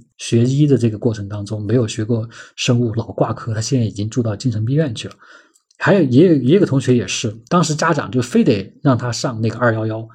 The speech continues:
上了某二幺幺大学的那个环境专业，这个也要学化学，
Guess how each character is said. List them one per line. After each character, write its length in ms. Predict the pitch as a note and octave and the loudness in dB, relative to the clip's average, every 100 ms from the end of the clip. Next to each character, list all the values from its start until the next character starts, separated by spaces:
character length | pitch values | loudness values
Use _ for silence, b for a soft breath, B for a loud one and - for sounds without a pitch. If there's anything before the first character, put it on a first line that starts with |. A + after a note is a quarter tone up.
| B B - | B B -10
上 240 | - D#3+ | 0 2
了 120 | B2 | 2
某 180 | A#2+ G2 | 0 0
二 180 | B2 C#3+ | 2 4
幺 120 | C#3+ | 4
幺 120 | C#3+ | 2
大 160 | D3 B2+ | 2 -2
学 200 | - G2+ | -4 -4
的 100 | A2 | -4
那 80 | A2 | -4
个 100 | G2 | -6
环 240 | - G2+ | -4 0
境 200 | F#3+ E3 | 2 2
专 180 | G2+ G2 | -2 -4
业， 160 | G2 - | -8 -2
这 100 | G#3+ | 4
个 60 | C3+ | 4
也 40 | |
要 60 | B2+ | 2
学 200 | C3 C3 | 0 0
化 200 | - D3 | 0 -6
学， 220 | - | -6